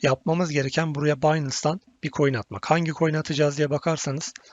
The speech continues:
bu sitede, e, henüz çok fazla bir coin bulunmuyor. En mantıklı olarak Dash, Dogecoin ve, e,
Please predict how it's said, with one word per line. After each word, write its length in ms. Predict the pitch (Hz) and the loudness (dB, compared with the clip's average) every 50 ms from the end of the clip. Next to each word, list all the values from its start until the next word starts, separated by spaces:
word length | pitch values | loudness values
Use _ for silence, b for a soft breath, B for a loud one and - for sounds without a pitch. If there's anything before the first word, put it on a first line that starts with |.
| B B B B B B _ _ - | B B B B B B _ _ -4
bu 120 | 175 180 | -4 -2
sitede, 580 | - - - - - 139 165 160 156 - - - 185 | -2 -2 -2 -2 0 2 4 2 2 2 0 -4 -4
e, 40 | |
henüz 420 | 127 120 117 117 131 147 147 139 - | -2 -2 0 0 0 0 -2 -2 -2
çok 200 | - 156 143 - | 0 0 0 2
fazla 320 | - 156 143 131 135 139 | 2 2 2 2 0 -4
bir 60 | 131 | -4
coin 280 | - - 139 123 123 117 | -2 0 0 0 0 -2
bulunmuyor. 480 | 127 127 143 160 160 156 156 156 160 170 _ _ _ _ _ _ _ _ _ _ _ _ _ _ _ _ - | -6 -4 -4 -2 -2 0 0 0 -2 -2 _ _ _ _ _ _ _ _ _ _ _ _ _ _ _ _ -8
En 220 | - 175 156 156 | -4 0 0 2
mantıklı 480 | 165 165 165 156 139 - - - - 147 | 2 2 2 2 0 -4 -4 -2 0 2
olarak 400 | 135 143 139 143 160 - - - _ - | 2 2 2 0 -2 -4 -8 -12 _ 2
Dash, 400 | 143 143 156 - - - - - _ _ - 123 | 2 4 4 4 2 0 0 -4 _ _ -4 -2
Dogecoin 600 | 143 151 151 - - - 160 151 156 160 160 - _ _ _ - | 0 0 0 -2 -2 0 0 2 0 0 -4 -8 _ _ _ -4
ve, 320 | 139 143 143 143 143 - - - | 0 2 4 4 2 0 -4 -6
e, 80 | 160 | -6